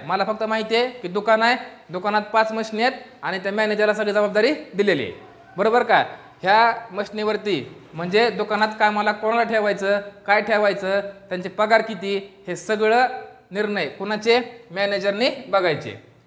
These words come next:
मला फक्त कळवायचं की बाबा हे कामगार ठेवलात, ह्याला एवढी पगार आहे, विषय संपला. ठीक आहे, आता काय व्हायचं माहिती आहे का? ठीक आहे, ह्या ए, B, सी, डी हे पाच जण होते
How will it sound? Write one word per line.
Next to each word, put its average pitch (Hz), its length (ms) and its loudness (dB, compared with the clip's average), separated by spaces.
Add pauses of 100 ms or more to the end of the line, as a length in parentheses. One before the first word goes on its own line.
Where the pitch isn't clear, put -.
मला 175 200 0
फक्त 208 160 -4
कळवायचं 208 540 2
की 156 100 -12
बाबा 185 160 -4
हे 196 220 -2
कामगार 202 320 -2
ठेवलात, 226 280 2 (140)
ह्याला 196 180 0
एवढी 202 260 2
पगार 208 500 0
आहे, 110 140 -2 (480)
विषय 240 520 -2
संपला. 156 420 0 (580)
ठीक 262 140 -2
आहे, - 400 0 (500)
आता 185 140 0
काय 240 140 4
व्हायचं 262 220 4
माहिती 269 220 -2
आहे 220 80 2
का? 185 120 4 (1000)
ठीक 220 180 -2
आहे, 123 460 -2
ह्या 202 160 4
ए, 226 480 4
B, 220 380 -6
सी, 226 340 -6
डी 208 140 -6
हे 175 240 -8
पाच 220 220 4
जण 202 160 -4
होते 185 440 -6